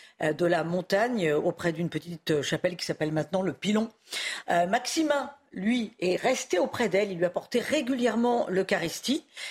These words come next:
et c'est lui qui fera construire la première église au-dessus de son tombeau dans la ville de Saint-Maximin. D'ailleurs, Maximin demandera à être enterré à côté de Marie-Madeleine. C'est ainsi que commencera très tôt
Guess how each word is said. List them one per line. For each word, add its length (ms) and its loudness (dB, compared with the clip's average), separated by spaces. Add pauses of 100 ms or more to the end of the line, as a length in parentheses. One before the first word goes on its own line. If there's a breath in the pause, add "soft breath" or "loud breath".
et 100 0
c'est 200 0
lui 320 2
qui 120 -2
fera 240 2
construire 440 0
la 100 4
première 320 0
église 520 0
au-dessus 540 0
de 140 2
son 220 0
tombeau 400 0
dans 100 2
la 140 4
ville 180 -4
de 100 0
Saint-Maximin. 640 0
D'ailleurs, 280 2
Maximin 440 -2
demandera 420 0
à 80 0
être 180 -6
enterré 400 0 (480 soft breath)
à 80 0
côté 300 0
de 100 0
Marie-Madeleine. 600 0
C'est 180 -10
ainsi 220 -4
que 80 -2
commencera 560 -2 (400 loud breath)
très 280 0
tôt 300 -2